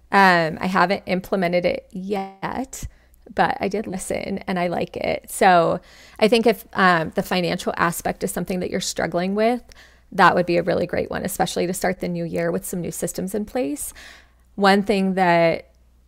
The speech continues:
especially in the beginning of building a business, it seems like there's always another expense. Um, and s-, you can say,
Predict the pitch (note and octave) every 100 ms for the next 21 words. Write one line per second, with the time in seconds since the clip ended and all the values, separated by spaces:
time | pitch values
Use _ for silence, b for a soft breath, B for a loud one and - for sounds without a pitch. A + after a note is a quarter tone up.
0 | _ G#3 F#3 F#3 F#3 F#3+ F3+ F3 G3 F#3
1 | F3 F3 F3+ E3+ E3 E3 - - F3 E3
2 | D#3+ D#3 F3 - _ _ - G3 F3+ E3
3 | - F3 F3+ F3+ D#3+ D#3+ - - G3 -
4 | F3 F3 F3+ F3+ F3 F3 F#3+ E3+ E3 D#3+
5 | F3 - F3 D#3+ E3+ - - - - -
6 | G3+ - - B B B - F#3+ F3 D#3+
7 | E3 - F#3+ _ - A3 G3 - _ B3+
8 | C4 G#3 G#3 G#3+